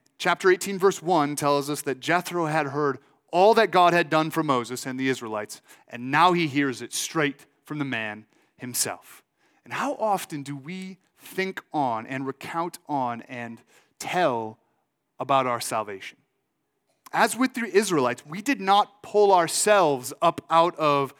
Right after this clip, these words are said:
sin and slavery, but were delivered by God himself. And that is a gift,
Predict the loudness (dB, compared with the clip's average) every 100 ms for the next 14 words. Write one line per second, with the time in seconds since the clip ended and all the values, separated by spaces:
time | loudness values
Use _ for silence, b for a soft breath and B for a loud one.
0 | b -2 2 4 4 2 2 2 4 4
1 | 0 -14 -18 B _ 2 2 _ _ -2
2 | 4 4 6 6 6 2 4 2 2 0
3 | 0 0 -2 b b -6 0 4 6 4
4 | 2 -2 -2 2 2 2 0 -4 -12 -16
5 | _ _ _ _ -6 -6 -2 4 4 2
6 | -14 -20